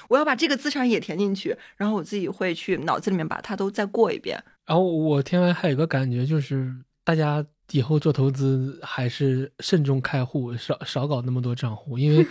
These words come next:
Speaker 1: <laughs>
Speaker 2: 我还有很多基金公司独立的 app，其，其实没有多少钱啦，我都懒得记进去，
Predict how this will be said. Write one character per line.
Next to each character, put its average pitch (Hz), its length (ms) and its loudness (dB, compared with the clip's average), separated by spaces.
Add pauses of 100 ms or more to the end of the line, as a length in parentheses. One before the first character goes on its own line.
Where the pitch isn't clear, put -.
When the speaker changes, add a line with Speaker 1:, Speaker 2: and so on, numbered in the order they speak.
Speaker 1:
<laughs> - 160 -18
Speaker 2:
我 135 80 -2
还 139 120 4
有 165 80 6
很 120 180 -2
多 131 100 2
基 143 180 0
金 147 200 2
公 151 120 2
司 147 200 -2
独 123 200 -4
立 147 140 2
的 131 100 -4
app， 117 640 -10
其， 175 180 -6
其 170 180 2
实 185 60 4
没 151 100 4
有 165 80 4
多 143 100 2
少 131 100 2
钱 110 240 -8
啦， 113 240 -4
我 120 160 -2
都 131 160 4
懒 117 140 0
得 117 100 0
记 143 200 0
进 120 120 -2
去， - 220 -12